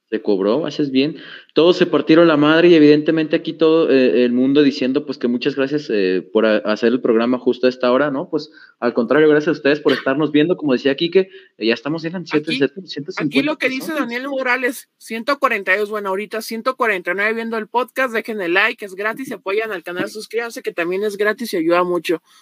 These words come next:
Speaker 2: Por supuesto.
Speaker 1: Ah, sí.
Speaker 2: Y aparte, aparte tuvimos, hemos tenido mucha, este, mucho contenido esta semana. Tuvimos las palabras de Saldívar y de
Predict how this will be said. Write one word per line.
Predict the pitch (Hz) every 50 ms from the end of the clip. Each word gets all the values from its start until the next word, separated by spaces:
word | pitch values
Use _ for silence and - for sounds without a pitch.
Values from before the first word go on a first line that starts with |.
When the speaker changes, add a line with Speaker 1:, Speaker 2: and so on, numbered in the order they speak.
| _ _ _
Speaker 2:
Por | - 190
supuesto. | 175 220 220 - 233 262 - -
Speaker 1:
Ah, | -
sí. | - - 196 202 - - 403 427 - _ _ _ _ _ _ _ _ _ _ _
Speaker 2:
Y | - 202 226
aparte, | 220 - 262 262 269 - - 330 349 - -
aparte | - 220 208 - 254 262 262 - 311
tuvimos, | - - 254 247 247 254 262 -
hemos | 262 277 285 302 -
tenido | - 262 240 240 247 262 277 277
mucha, | 254 262 254 254 226 - - 277 262 262 262 254 247 233 214 190 170
este, | 170 175 - - _ - 175 170 -
mucho | 190 208 208 - 247
contenido | - 247 214 - 185 185 202 214
esta | 240 240 - 226
semana. | 233 - 190 175 180 202 233 262 269 269 277 269
Tuvimos | - 208 208 202 214 214 220 208
las | 202 202 -
palabras | 208 180 175 175 175 180 196 202 196 185
de | 170 160
Saldívar | - - 165 156 165 160 190 214 240 247 254 254 254 254 214
y | 196 180
de | 156 170 170 165 160 160 156 151 151 147 139